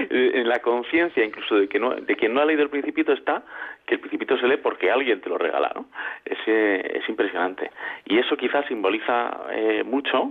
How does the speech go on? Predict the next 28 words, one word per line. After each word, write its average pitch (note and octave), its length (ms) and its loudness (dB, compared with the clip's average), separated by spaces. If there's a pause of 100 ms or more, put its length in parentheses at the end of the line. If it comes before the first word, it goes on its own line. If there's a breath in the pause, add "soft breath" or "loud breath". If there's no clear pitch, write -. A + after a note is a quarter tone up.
(140)
mejor G#2 260 0
de A2 60 4
lo G#2+ 100 2
que G2+ 100 -2
pueda G2 240 -2
decir G2+ 240 0
yo F#2+ 120 -2
en, - 640 -6
en A2 120 -6
unos A2+ 140 -6
minutos, A#2 400 -2 (400 loud breath)
eh, G#2 220 0
el - 240 0
contenido F#2 480 0
del F#2+ 140 0
libro, - 240 -2
¿no? - 180 -6 (100)
Y, - 360 -6
y - 40 -10
cómo F#3 340 -2 (200)
te G#2 120 0
revela A2 360 2
o A#2 60 -2
te - 100 -6
presenta G#2 360 -6
cuál - 240 -6
es - 80 -8
el, F2+ 240 -4